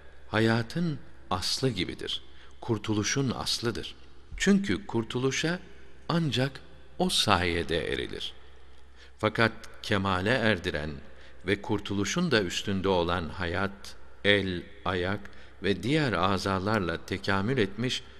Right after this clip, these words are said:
vücut gibidir. Peygamberler, veliler ve alimlerin haris olup çalıştıkları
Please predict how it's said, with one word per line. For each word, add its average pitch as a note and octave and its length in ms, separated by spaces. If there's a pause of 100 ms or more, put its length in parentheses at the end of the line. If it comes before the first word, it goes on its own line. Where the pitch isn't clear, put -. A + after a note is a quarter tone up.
(120)
vücut A2 460
gibidir. - 440 (880)
Peygamberler, F2 1080 (160)
veliler G2+ 680
ve F2 100
alimlerin G2 840 (400)
haris A#2 420
olup F#2+ 280
çalıştıkları G#2 800